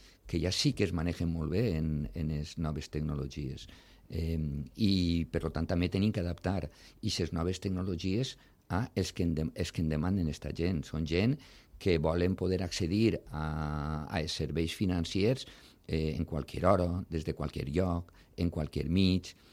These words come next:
Per tant, com veus, eh, és un poc tindre que, mm, pues,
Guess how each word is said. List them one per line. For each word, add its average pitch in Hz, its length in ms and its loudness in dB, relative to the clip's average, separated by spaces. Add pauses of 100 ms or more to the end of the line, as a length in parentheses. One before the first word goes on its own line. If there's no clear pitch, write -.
(220)
Per 85 200 -2
tant, 85 160 2
com 98 180 2
veus, 104 300 4 (260)
eh, 82 560 4 (220)
és 87 460 -2
un 95 160 4
poc 104 320 4 (520)
tindre 101 520 4
que, 110 480 4 (140)
mm, 92 280 0 (100)
pues, 82 360 -2